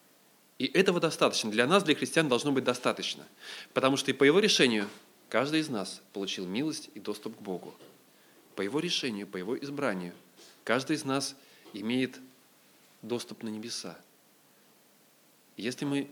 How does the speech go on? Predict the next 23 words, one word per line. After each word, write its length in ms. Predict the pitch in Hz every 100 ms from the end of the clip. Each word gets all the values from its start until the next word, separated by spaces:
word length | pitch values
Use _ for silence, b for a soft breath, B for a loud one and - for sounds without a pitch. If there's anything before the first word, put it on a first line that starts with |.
| -
принимаем 460 | 131 120 120 123 120
одно, 360 | 123 101 85 - _ _ -
мы 120 | 98
должны 260 | 107 107 123
принять 320 | 113 113 107
и 20 |
другое. 400 | 110 110 107 87 87 - _ _ _ _ _ _ _ _ B B B B
И 80 | 123
именно 180 | 180
поэтому, 400 | 180 175 220 175
наверное, 400 | 147 131 175 170
с 60 | 131
таким 280 | 135 151 170
интересом, 520 | 143 135 175 185 123
с 40 |
таким 380 | - 123 160 139 B B B -
восторгом 560 | 120 139 143 185 156
многие 260 | 139 156 139
восприняли, 800 | 131 131 - 160 147 131 123 113 -
когда 240 | 117 131
увидели 380 | 127 147 139 117
восстановление 640 | 117 - 120 117 143 131
Израиля. 460 | 110 107 101 95